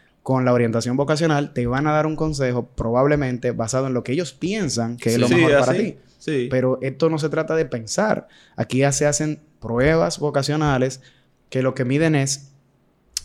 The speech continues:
Speaker 1: básicamente en, en español, ¿para qué tú eres bueno? ¿Qué te gusta?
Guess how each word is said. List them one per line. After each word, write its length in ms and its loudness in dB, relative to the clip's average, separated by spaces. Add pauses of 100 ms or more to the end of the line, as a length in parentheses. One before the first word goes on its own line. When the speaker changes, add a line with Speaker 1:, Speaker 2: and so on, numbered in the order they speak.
(120)
Speaker 1:
básicamente 680 2
en, 140 -4
en 120 -2
español, 540 0 (760)
¿para 240 8
qué 140 8
tú 100 6
eres 160 6
bueno? 380 4 (1800)
¿Qué 160 8
te 200 2
gusta? 540 0